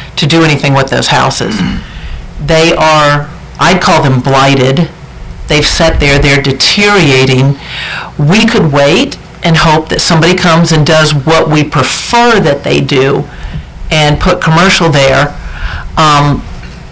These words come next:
but if Villa Rica is not that hot yet, the demand isn't there, they may sit there for a number of years. We've got somebody who's willing to fix them up,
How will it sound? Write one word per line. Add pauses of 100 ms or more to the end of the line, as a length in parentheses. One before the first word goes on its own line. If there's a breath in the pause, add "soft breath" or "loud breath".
(140)
but
if
Villa
Rica
is
not
that
hot
yet,
the
demand
isn't
there,
they
may
sit
there
for
a
number
of
years.
We've
got
somebody
who's
willing
to
fix
them
up,